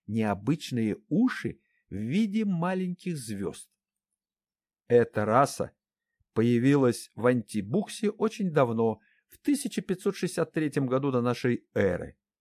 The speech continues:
Они преуспели во многих технологиях, изобрели такие вещи, как Браунвет.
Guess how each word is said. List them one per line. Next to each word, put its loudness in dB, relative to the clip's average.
Они 2
преуспели 2
во 2
многих 2
технологиях, 0
изобрели 0
такие -2
вещи, -2
как -4
Браунвет. 4